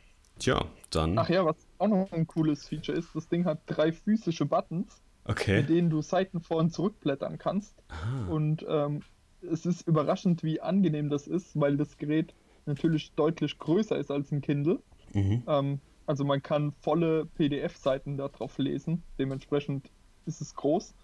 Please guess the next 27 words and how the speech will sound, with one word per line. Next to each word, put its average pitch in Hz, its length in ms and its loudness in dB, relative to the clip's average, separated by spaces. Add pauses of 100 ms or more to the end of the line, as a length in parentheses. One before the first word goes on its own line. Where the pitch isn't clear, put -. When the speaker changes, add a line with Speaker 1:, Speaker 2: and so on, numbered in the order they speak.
(360)
Speaker 2:
Ähm, 147 340 0 (520)
und 147 300 0
da 143 160 4
sind 180 280 0
diese 151 200 -2
Buttons 190 500 -2
auf 156 180 -2
der 135 120 0
Unterseite 165 560 0
super 156 400 2
bequem 156 580 2 (260)
zum 143 220 -2
Halten. 151 400 -2 (420)
Auch 117 200 -2 (180)
Speaker 1:
Cool. 170 180 4
Speaker 2:
einfach 160 80 4
noch 160 120 2
so 160 100 0
ein 151 120 2
kleines, 220 560 0 (420)
die 170 80 0
haben 196 140 4
wirklich 226 300 2
mitgedacht - 460 0
bei - 100 -2
dem - 180 -6
Gerät. - 320 -8